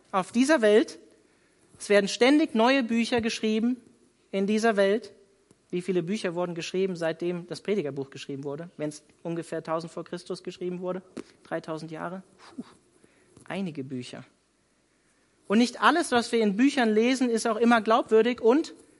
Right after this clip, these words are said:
wahr, so wie er es von seinen Worten behauptet.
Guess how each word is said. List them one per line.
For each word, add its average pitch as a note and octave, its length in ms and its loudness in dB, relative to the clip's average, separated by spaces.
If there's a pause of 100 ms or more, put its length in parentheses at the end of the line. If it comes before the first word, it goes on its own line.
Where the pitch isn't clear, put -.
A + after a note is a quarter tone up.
(140)
wahr, E3 460 4 (480)
so E3 180 -4
wie F3+ 100 4
er F3+ 120 0
es F3 80 -6
von F#3 160 -6
seinen F#3 300 -2
Worten D3 280 -4
behauptet. B2 540 -10